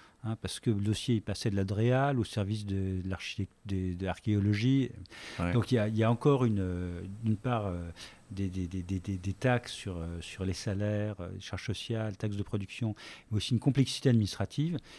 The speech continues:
Speaker 1: qui reste encore très, très lourde, hein. Donc ce qui a été fait, euh, euh, ces cinq, euh, ces cinq années, euh, et ces deux années de stratégie nation T I, il est très important que ça se,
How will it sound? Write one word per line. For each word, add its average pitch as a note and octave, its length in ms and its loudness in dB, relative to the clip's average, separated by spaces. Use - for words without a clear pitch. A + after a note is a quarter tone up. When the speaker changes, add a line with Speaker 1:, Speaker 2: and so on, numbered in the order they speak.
Speaker 1:
qui - 140 -4
reste - 260 0
encore A#2 380 0
très, F#2+ 380 -2
très - 200 -4
lourde, C#3 300 4
hein. C3+ 320 0
Donc G#2 260 -4
ce - 300 -14
qui G#2+ 100 0
a F#2+ 40 6
été F#2+ 200 0
fait, A2 440 0
euh, F2+ 180 -4
euh, F#2+ 240 -6
ces - 180 -6
cinq, G#2+ 440 -2
euh, F2+ 380 -4
ces - 140 -6
cinq - 260 -2
années, G#2+ 320 4
euh, F2+ 120 -4
et A#2+ 160 10
ces - 180 -2
deux G2+ 240 4
années G#2 400 4
de F#2 120 -4
stratégie G2 400 -4
nation F#2+ 260 0
T F#2+ 120 -2
I, G#2+ 300 2
il G2 80 -4
est F#2 80 -6
très - 220 -2
important G#2 460 0
que - 140 -8
ça G2 200 -6
se, - 180 -10